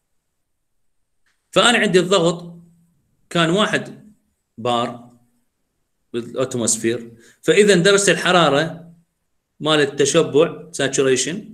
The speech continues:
حتكون مية. Figure show two cycles with the same boiler pressure, but the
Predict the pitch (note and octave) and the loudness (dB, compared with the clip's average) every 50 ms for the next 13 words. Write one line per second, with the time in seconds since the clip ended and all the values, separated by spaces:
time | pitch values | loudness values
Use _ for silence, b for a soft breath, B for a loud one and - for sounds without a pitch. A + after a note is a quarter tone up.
0 | - - - - D#3 - - - F#3+ F3+ F3 F#3 F3 D3 C3+ B2+ - E3 - - | -20 -20 -10 -8 -8 -8 -2 0 0 0 0 0 0 0 0 -2 -4 -10 -16 -20
1 | _ _ _ _ _ _ _ _ _ _ _ _ _ _ _ _ _ _ _ _ | _ _ _ _ _ _ _ _ _ _ _ _ _ _ _ _ _ _ _ _
2 | _ _ _ _ _ _ _ _ _ _ _ _ _ _ _ - G#3+ G#3 E3+ F3 | _ _ _ _ _ _ _ _ _ _ _ _ _ _ _ 0 0 2 4 4
3 | F3+ F3+ F3 - - D#3+ D#3+ E3 F3+ G#3+ G#3+ - - - - - - F#3+ E3+ E3+ | 2 2 2 2 2 4 4 4 2 0 -2 -8 -12 -18 -18 -4 0 2 2 2
4 | - C3+ B2 B2 B2 - D#3 F3 E3+ E3+ - - - - C#3 C#3 C3+ C3+ C#3+ C#3+ | 2 0 0 -2 -2 -2 -2 -2 -2 -4 -10 -14 -12 -4 -2 -2 0 0 0 0
5 | D3 D3+ D3+ - - - _ - - - - E3+ F3+ G3 G3+ F#3 D3 B2 C#3 D3 | 0 -2 -4 -6 -16 -20 _ -6 -4 -2 2 2 2 2 2 0 0 0 2 2
6 | D#3 E3 F3+ F3+ E3 - - A2 F#2 - - F2+ - - _ _ _ _ _ _ | 4 4 2 0 0 -4 -6 -8 -8 -8 -10 -14 -16 -16 _ _ _ _ _ _
7 | _ _ _ _ _ _ _ _ _ _ _ _ _ _ _ _ _ - C#3+ D3+ | _ _ _ _ _ _ _ _ _ _ _ _ _ _ _ _ _ -2 -2 -2
8 | D3+ - C#3 C3 C#3 | -2 -4 -2 0 0